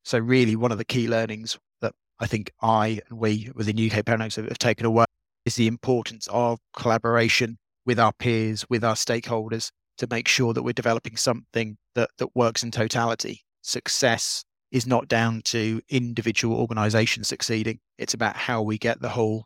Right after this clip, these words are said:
energy ecosystem, to use that term again, really operating, how we can interact with other sectors such as transport, such as telecom, such as the water industry and so on,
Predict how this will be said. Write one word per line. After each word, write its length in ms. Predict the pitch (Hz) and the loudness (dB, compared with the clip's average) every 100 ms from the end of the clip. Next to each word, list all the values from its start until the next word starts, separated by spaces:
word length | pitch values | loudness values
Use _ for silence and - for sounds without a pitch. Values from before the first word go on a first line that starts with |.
| _ - | _ -8
energy 340 | 120 113 110 | -6 -2 -2
ecosystem, 520 | 113 113 110 107 - 117 | 0 -2 -2 -2 -6 -6
to 80 | |
use 100 | 117 107 | -6 -4
that 140 | 107 | -4
term 240 | - 113 | -4 -2
again, 280 | 113 117 110 - _ | 0 0 -2 -10 _
really 220 | - 113 107 | -4 -2 -2
operating, 520 | - - 110 - 110 | -2 -2 -2 -4 -2
how 200 | - 120 | 2 2
we 60 | |
can 120 | 110 113 | 2 0
interact 520 | 110 120 117 - - _ _ - | 0 0 -2 -2 -12 _ _ -2
with 120 | 113 | 2
other 160 | 110 110 | 2 2
sectors 480 | - - - 113 | 0 0 -4 -4
such 240 | - - - | -4 -4 -6
as 120 | - | -4
transport, 600 | - 113 113 - - - | -2 -2 -2 -6 -6 -4
such 220 | - - | -6 -6
as 80 | 117 | -6
telecom, 580 | - 113 - 117 117 117 | -4 -4 -4 -8 -8 -6
such 240 | - - | -6 -6
as 80 | 120 | -10
the 80 | 120 | -8
water 280 | 113 113 117 | -8 -10 -12
industry 340 | 110 - 120 | -6 -2 -2
and 100 | 113 | -2
so 220 | - 113 | 2 2
on, 160 | 113 | 2